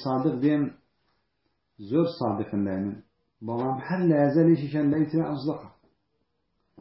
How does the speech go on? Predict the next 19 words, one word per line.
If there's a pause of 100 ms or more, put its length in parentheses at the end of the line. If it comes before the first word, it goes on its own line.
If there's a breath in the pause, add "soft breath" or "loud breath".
(480 soft breath)
أقر، (920)
أقر
لواقعيك
يشي
شان
بيت، (760)
خبريكم
فيه
بدا
زيادة
المطمئنين. (680)
أقر
كز
نبي
بس
يشي
شان
بيت
كوا